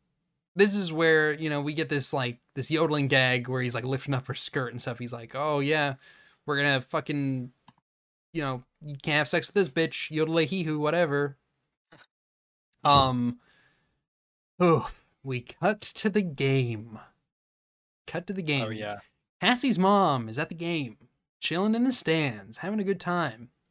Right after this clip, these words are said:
Speaker 1: We get one of three black people in this movie.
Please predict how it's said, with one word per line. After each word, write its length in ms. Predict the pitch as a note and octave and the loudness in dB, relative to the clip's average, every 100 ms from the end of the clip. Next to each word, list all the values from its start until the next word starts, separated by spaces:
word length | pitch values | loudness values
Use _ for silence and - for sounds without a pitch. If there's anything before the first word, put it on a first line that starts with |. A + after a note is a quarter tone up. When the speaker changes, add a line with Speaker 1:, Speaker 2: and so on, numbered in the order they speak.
| _ _ _ _ _ _ - | _ _ _ _ _ _ -2
Speaker 1:
We 200 | C#4+ D#4 | 2 6
get 280 | B3 A#3+ - _ _ - | 4 4 -8 _ _ -10
one 460 | C#3 E3 G#3+ G#3+ | -2 2 2 2
of 320 | G#3+ F#3+ F3 D#3+ | 2 -2 -4 -10
three 520 | - - C#3+ E3 G3+ | -16 -10 -6 -2 0
black 340 | F3 E3+ E3+ - | 2 2 0 -4
people 260 | D3 C#3 | -6 -2
in 60 | B2+ | -2
this 160 | C3 C3+ | -2 0
movie. 360 | C3 A2 A#2 | -2 -2 -12